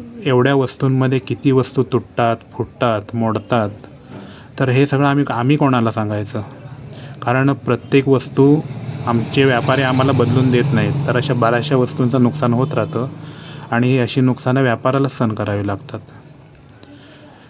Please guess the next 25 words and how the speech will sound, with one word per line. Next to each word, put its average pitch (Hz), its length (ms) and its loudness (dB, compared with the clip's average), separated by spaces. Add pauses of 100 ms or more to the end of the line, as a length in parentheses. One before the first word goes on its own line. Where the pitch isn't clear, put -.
(800)
तर 131 80 0
हा 131 200 2
जो 143 120 0
आजचा 143 280 0
व्हिडिओ 135 260 4
आहे, 135 120 2
तो 143 100 0
मी 135 120 2
छोटासा 127 460 -2
व्हिडिओ 123 200 2
तुमच्यासाठीच 127 600 2
बनवला 117 340 0
आहे. 123 100 0
म्हटलं 117 320 -2
तुम्हाला 117 240 0
सांगावं 120 580 0
हे 123 160 -2
सगळं, 127 340 -2 (200)
की 139 60 -2
व्यापाऱ्यालासुद्धा 127 720 0
नुकसान 131 460 -2 (600)
थोडंफार 117 360 -2
सहन 123 240 0
करावं 123 380 0
लागतं 110 420 -6